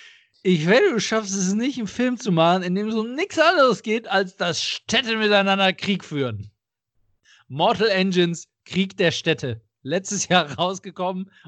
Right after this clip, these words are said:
oder vorletztes Jahr. London gegen, ich weiß gar nicht mehr, welche Stadt. London war auf jeden Fall die eine der Haupt-, Hauptstädte, die da gekämpft haben.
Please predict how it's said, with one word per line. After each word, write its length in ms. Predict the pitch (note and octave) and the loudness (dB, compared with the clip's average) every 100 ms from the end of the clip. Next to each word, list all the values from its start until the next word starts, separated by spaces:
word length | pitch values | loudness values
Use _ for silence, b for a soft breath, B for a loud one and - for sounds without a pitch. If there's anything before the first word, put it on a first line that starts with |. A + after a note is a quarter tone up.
| - | -8
oder 180 | D#3+ D#3+ | -6 -4
vorletztes 500 | E3+ F#3 F3+ E3 D#3+ | -4 -2 -2 -6 -4
Jahr. 240 | E3 F3 b b | -4 -4 b b
London 800 | C3 D3+ G#3 A#3+ G#3+ G#3 G#3 G3+ b _ | 0 2 2 2 2 2 -4 -8 b _
gegen, 760 | D#3+ F#3+ F3+ F#3 F3+ F#3 F#3 b b - | 0 2 4 2 2 -2 -4 b b -12
ich 100 | C#3+ | -4
weiß 240 | F3+ - | -2 -2
gar 140 | F3+ F3 | -4 -4
nicht 120 | E3+ | -4
mehr, 160 | D#3+ | -4
welche 240 | D#3+ E3 E3+ | -4 -4 -4
Stadt. 320 | F3 E3+ E3+ | -4 -4 -4
London 320 | C#3+ F3 F3+ | -6 -4 -4
war 120 | D#3+ D3+ | -4 -4
auf 60 | |
jeden 140 | E3 D#3+ | -4 -4
Fall 120 | D3+ | -6
die 100 | D3 | -4
eine 240 | D#3 F#3 | -4 -2
der 140 | E3+ C#3+ | -2 -2
Haupt-, 340 | E3+ - A#2 | -6 -8 -4
Hauptstädte, 560 | E3+ G3+ - F3+ F#3 F3+ | -4 -4 -6 -4 -2 -4
die 80 | F3 | -2
da 140 | E3+ | -2
gekämpft 540 | E3 E3 E3+ F3 - E3 | -2 -2 0 0 0 4
haben. 340 | E3 E3 | 4 2